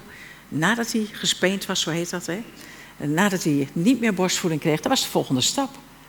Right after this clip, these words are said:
Dan begon er een nieuwe fase van zijn leven. Dan mocht hij nieuwe dingen gaan doen. Dan mocht hij uitstappen op zijn driejarige leeftijd. Want ja, moeders gingen het niet meer allemaal voor hem doen. Maar joh, dat zijn wij toch ook? Wij mogen uitstappen, jongens.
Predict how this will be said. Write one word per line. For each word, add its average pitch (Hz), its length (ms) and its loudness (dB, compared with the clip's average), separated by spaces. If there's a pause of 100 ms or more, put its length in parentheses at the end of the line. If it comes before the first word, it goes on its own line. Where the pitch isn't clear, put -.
Dan 208 100 8
begon 226 240 6
er 208 60 4
een 202 100 8
nieuwe 269 240 6
fase 247 400 0
van 147 160 -2
zijn 143 140 -2
leven. 214 400 -4 (320)
Dan 254 120 4
mocht - 160 0
hij 196 80 6
nieuwe 160 220 4
dingen 226 280 2
gaan 262 180 0
doen. 220 240 -2 (360)
Dan 190 100 2
mocht 180 160 2
hij - 100 0
uitstappen 202 640 0 (500)
op 180 120 -6
zijn 185 140 2
driejarige 180 540 4
leeftijd. 147 680 0 (500)
Want 180 140 -6
ja, 240 260 0
moeders 202 320 2
gingen 156 200 0
het 139 80 -8
niet 247 180 2
meer 240 100 2
allemaal 214 220 0
voor 190 220 -2
hem 165 140 -2
doen. 117 240 -4 (760)
Maar 247 100 4
joh, 254 120 2
dat 247 140 -2
zijn 262 160 -2
wij 254 160 0
toch 240 200 -6
ook? 233 300 -4 (680)
Wij 214 120 0
mogen 226 300 2
uitstappen, 196 640 0
jongens. 143 440 -4